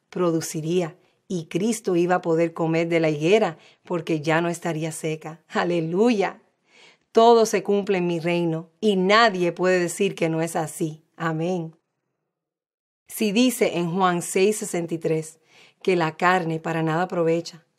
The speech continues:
y que jamás pudiera alcanzar la vida eterna, entonces tiene que haber una forma de vivir que agrade a Dios,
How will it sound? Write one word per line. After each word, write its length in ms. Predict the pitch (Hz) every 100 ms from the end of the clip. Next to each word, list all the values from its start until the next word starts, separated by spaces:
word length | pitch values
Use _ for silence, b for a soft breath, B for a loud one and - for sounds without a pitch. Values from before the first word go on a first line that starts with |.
| _
y 120 | - 175
que 140 | 180
jamás 580 | 156 160 165 185 180 - _ _ -
pudiera 360 | 180 170 175
alcanzar 520 | 196 196 170 165 185 180
la 100 | 170
vida 200 | 175 170
eterna, 520 | 165 220 190 160 - _ _ -
entonces 680 | 165 160 180 190 180 160
tiene 300 | - 180 214
que 80 | 240
haber 180 | 208 202
una 220 | 202 185
forma 420 | - 190 196 175
de 80 | 165
vivir 480 | 160 156 185 190 180 B B B
que 100 | -
agrade 440 | 170 160 165 190 208
a 80 |
Dios, 460 | 170 170 262 311